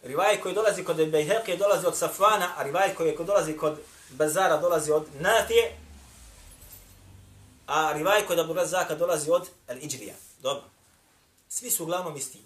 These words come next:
Navešćemo rivajet koji je kod Bezzara. Od Nafije. Kaže Nafija da je Ibn Omer rekao. Abdullah Ibn Omer.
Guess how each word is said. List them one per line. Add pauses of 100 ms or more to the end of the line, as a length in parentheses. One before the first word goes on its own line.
(180)
Navešćemo
rivajet
koji
je
kod
Bezzara. (920)
Od
Nafije.
Kaže
Nafija (1900)
da
je
Ibn
Omer
rekao. (280)
Abdullah
Ibn
Omer.